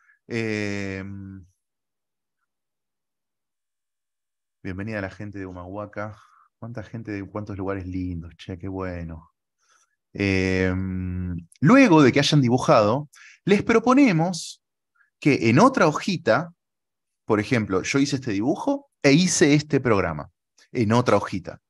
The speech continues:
Suponiendo que el lápiz parte de acá arriba, que ellos escriban el programa que sirve para que otra persona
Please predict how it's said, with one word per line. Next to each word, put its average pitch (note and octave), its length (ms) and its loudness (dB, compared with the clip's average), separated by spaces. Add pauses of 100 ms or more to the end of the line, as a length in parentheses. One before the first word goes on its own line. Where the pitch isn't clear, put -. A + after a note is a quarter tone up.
(720)
Suponiendo F#3 640 4
que B2 80 4
el B2+ 80 6
lápiz D#3+ 280 4
parte C#3 400 2
de G2+ 80 4
acá C#3+ 160 4
arriba, D#3 480 0 (520)
que B3 160 0
ellos - 560 -4 (640)
escriban B3+ 640 2
el D3 220 0
programa C3+ 680 0 (800)
que D3+ 120 -6
sirve E3+ 440 -2
para A#2 320 -2
que G#2+ 260 -10 (580)
otra A#3 340 0
persona B2 680 0